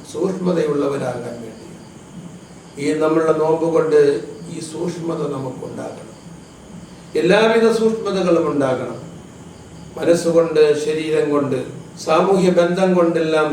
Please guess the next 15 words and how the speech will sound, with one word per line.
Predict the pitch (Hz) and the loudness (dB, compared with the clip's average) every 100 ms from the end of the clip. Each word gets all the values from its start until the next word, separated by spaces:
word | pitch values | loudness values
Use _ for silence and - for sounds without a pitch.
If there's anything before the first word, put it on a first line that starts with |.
| 147 | -2
സൂക്ഷ്മത | 175 175 170 135 127 120 | -4 -4 -4 -4 -4 -6
പാലിക്കണം. | 131 123 120 - - - - - - - | -10 -10 -12 -12 -14 -16 -20 -20 -20 -4
നോമ്പ് | 143 175 170 | 2 2 2
പിടിച്ച് | 170 165 160 160 151 151 | 2 2 2 4 4 4
പട്ടിണി | 151 175 170 165 | 0 2 2 4
കിടക്കുക | 160 156 160 165 151 131 - - 156 | 2 0 2 2 2 0 -6 -2 2
എന്നതുകൊണ്ട് | 180 170 170 165 165 156 | 4 4 4 4 2 0
മാത്രം | 160 160 165 156 156 | 0 0 -2 -2 -2
നോമ്പിൻ്റെ | 156 170 170 165 156 143 | 2 2 2 0 0 0
ഗുണങ്ങൾ | 147 151 147 143 131 - | 0 0 0 0 0 -6
സമ്പാദിക്കാൻ | 151 147 135 131 135 131 | -6 -4 -4 -4 -8 -8
കഴിയില്ല. | 127 120 120 117 - - - - - | -8 -10 -12 -14 -16 -20 -20 -12 -2
മിതമായ | 147 175 170 170 170 | 2 4 6 6 6
ഭക്ഷണങ്ങളും | 165 - 175 170 165 165 160 160 | 4 -2 -2 0 2 2 0 -2
പാനീയങ്ങളും | 147 147 165 156 143 139 | 0 0 0 0 0 -2